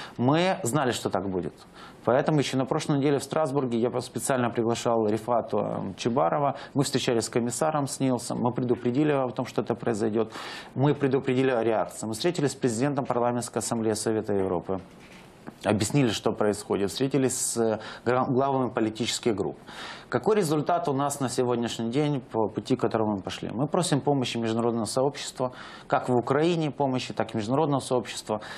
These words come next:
В частности, была принята резолюция Совета Европы, Парламентской ассамблеи Совета Европы, которая, э, в принципе, распространяется на сорок семь стран,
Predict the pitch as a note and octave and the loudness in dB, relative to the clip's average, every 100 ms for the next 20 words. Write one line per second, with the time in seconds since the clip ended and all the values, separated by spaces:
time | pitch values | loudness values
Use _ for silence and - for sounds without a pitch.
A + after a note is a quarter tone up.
0 | - - - E3 E3 D3+ - B2 C#3+ C#3+ | -14 -8 0 2 2 0 0 2 2 2
1 | - C#3 C3+ B2+ A#2+ A#2+ C3 C3 B2 G#2 | 0 0 2 2 2 2 2 2 -2 -2
2 | B2 A#2+ A#2 A#2 A2 A2 G2+ F2+ A#2 A#2 | 0 0 2 0 0 0 -2 0 2 2
3 | G#2+ - G#2+ - A2+ G#2+ F#2 G#2+ G#2 B2+ | 0 -2 -4 -4 0 0 0 -2 -2 -2
4 | C#3 F#3 D3+ - - - D#3+ C#3 - - | 0 0 -2 -2 0 2 2 2 -2 -8
5 | - - - A2+ A2 G#2 G#2+ G#2+ - - | -16 -18 -6 0 4 4 4 0 -4 -6
6 | - D3 D3+ B2+ C3 A#2 G2 G#2+ - A2+ | 0 0 0 0 0 0 0 -4 -4 -2
7 | B2+ C3+ - A#2 - B2+ B2+ - B2 A#2 | 0 0 0 -2 0 0 0 0 0 0
8 | C3 F#2+ | 2 2